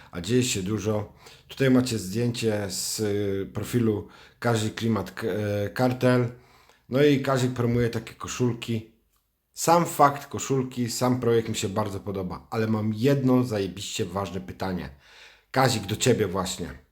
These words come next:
Ty taki git. Najpierw zbijałeś piątki z takim kimś jak Żurą, który atakował twojego kolegę. Chłopie, co ty robisz?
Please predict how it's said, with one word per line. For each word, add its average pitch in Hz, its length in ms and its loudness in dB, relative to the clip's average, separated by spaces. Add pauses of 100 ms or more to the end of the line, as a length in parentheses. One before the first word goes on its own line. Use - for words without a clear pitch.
(440)
Ty 180 160 6
taki 135 320 -2
git. 101 340 -8 (100)
Najpierw 147 380 2
zbijałeś 117 440 2
piątki 113 640 -2 (280)
z - 120 -12
takim 127 320 0
kimś 120 240 0
jak 107 180 0
Żurą, 101 340 0
który 127 340 2
atakował 127 440 0
twojego 117 340 0
kolegę. 101 460 0 (580)
Chłopie, 113 440 2 (180)
co 147 140 2
ty 131 160 0
robisz? 95 460 0